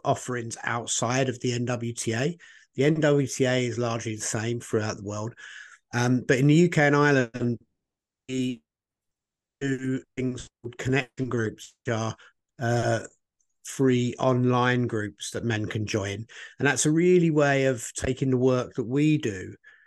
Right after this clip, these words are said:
out to reach more men that haven't necessarily done the training and expose them to what it's like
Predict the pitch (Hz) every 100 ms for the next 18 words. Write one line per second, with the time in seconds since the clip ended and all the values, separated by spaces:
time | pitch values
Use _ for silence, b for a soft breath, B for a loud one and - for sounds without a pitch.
0 | b b _ - 127 123 104 - _ -
1 | 127 123 139 143 - 135 120 117 113 107
2 | 98 175 127 85 - 127 123 110 113 -
3 | - 113 113 107 107 107 - 117 113 104
4 | 110 92 - - 123 131 131 - 123 101
5 | 98 - 113 104 - 107 107 107